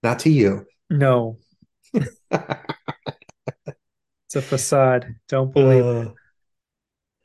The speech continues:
Speaker 1: anything else happening then between now and the race, or you
Speaker 2: No,
Speaker 1: No,
Speaker 2: I mean,
Speaker 1: no.
Speaker 2: uh, um, I'm not quite sure what I'm gonna do this week, but, uh, yeah, probably not as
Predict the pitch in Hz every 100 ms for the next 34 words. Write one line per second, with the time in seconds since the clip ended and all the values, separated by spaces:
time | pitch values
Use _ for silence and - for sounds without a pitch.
0 | _ - 143 151 147 139 135 131 139 123
1 | 135 151 165 165 170 170 156 123 151 139
2 | 135 123 123 123 - 127 131 123 120 131
3 | 175 208 - 113 110 110 113 110 _ _
4 | _ _ _ _ _ _ _ - 143 208
5 | 170 127 131 131 - _ _ _ _ _
6 | 156 156 143 139 131 120 117 123 _ _
7 | 135 160 160 143 170 - 185 196 202 202
8 | 202 214 214 208 220 226 214 _ 135 127
9 | 127 135 - 127 117 117 120 - _ _
10 | _ _ _ _ - 143 135 113 - -
11 | 135 139 135 135 120 131 131 -